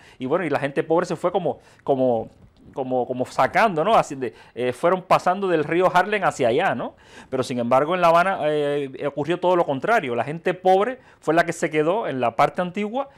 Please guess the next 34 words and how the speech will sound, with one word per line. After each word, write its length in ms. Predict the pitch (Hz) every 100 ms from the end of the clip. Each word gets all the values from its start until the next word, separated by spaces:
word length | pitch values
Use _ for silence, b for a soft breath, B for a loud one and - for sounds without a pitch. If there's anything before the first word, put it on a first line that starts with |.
| B B
y 100 | 214
los 180 | 185
barrios 420 | 139 160 180 220 214
de 80 |
la 80 | 123
gente 240 | 120 147 160
rica 320 | 160 165 - B
se 160 | - 127
fueron 240 | - 147
mudando 480 | 170 160 156 185 226
hacia, 420 | 175 - 120 110 107
hacia 200 | - 113
la 100 | 110
zona 200 | 101 120
del 80 | 107
Vedado, 580 | 98 127 208 208 208 196 B B
luego 220 | 120 123
hacia 160 | 120 113
la 100 | 104
zona 240 | - 117
de 80 | 107
la 100 | 110
Calzada 340 | 104 101 117 104
de 60 |
Infanta, 680 | 107 110 220 220 202 196 185 B B
luego 320 | - 127 120 113
se 160 | -
fueron 280 | 113 127 123
pasando, 580 | 110 117 131 120 117 110 B B -
eh, 460 | 117 113 113 107 - B -
al 160 | 113 113
barrio 280 | 120 127
del 140 | 120 117
Cerro, 640 | - 226 214 190 196 190